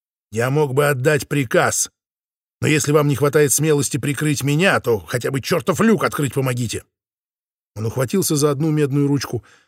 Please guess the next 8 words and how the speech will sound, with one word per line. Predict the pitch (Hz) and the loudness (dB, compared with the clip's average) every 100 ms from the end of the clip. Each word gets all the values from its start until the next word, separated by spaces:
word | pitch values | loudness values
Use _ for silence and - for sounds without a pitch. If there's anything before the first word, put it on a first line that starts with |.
| _ | _
а | 117 | -2
Роули | 131 143 131 | 2 4 2
за | 117 117 | 0 -2
вторую. | - 107 90 78 _ _ _ _ _ _ _ _ _ _ | -2 -4 -4 -12 _ _ _ _ _ _ _ _ _ _
«На | 107 | -6
счёт | - 165 - | -2 -2 0
три. | 165 135 - _ _ _ _ _ _ _ - | 0 -2 -4 _ _ _ _ _ _ _ -2
Раз, | 127 156 - - | 2 2 0 -6